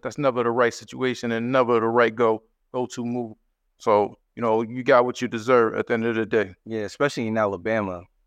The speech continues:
Speaker 1: Hundred percent, you know? Hundred percent.
Speaker 2: Well, shout out to them, and, uh, you know, I just hope that we're on, uh,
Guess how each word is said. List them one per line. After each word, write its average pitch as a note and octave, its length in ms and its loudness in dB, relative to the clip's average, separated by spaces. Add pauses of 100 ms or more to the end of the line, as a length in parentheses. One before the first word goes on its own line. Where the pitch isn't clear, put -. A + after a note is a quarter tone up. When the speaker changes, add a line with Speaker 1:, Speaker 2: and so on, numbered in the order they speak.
(840)
Speaker 1:
Hundred C#3 320 -2
percent, A2+ 400 0 (220)
you A2+ 100 -4
know? B2 280 0 (840)
Hundred B2 280 0
percent. G#2 200 -20
Speaker 2:
Well, A2 160 -10
shout D#3+ 220 -8
out C#3+ 180 -2
to B2 100 -4
them, A2 300 -2
and, G#2+ 240 -4
uh, F#2+ 460 -4
you A2+ 160 -6
know, G#2 120 0
I A2 140 4
just A2+ 200 -6
hope A#2 260 0 (1000)
that G2+ 180 4
we're G#2 240 0
on, G2+ 460 0
uh, F#2 360 -4